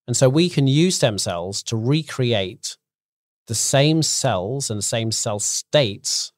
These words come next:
for patients with Parkinson's disease, healthy controls,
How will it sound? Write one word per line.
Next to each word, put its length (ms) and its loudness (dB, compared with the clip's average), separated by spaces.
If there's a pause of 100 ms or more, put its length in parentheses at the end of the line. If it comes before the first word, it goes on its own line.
for 100 -12
patients 580 0
with 100 -6
Parkinson's 440 0
disease, 560 -2 (200)
healthy 320 2
controls, 760 0